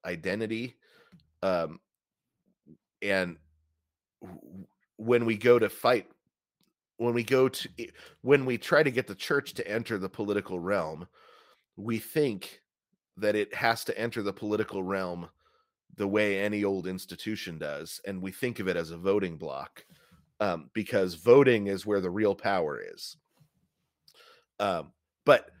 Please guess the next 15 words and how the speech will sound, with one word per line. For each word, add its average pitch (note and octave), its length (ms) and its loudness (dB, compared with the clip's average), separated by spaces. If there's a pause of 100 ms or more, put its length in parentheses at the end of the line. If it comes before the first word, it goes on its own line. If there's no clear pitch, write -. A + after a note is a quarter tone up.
(220)
that's, C3 260 4
but A2 220 -6
the G2 100 -12
church - 420 -2 (120)
is A2 200 -8
not A2 160 0
a E2+ 40 -8
voting F2+ 360 0
bloc. C#2+ 380 -14
That's G2+ 280 -2
not G2 180 -4
what F#2 240 -6
makes F#2 300 -10
it, D#2 280 -12 (680)
uh, E2 260 -6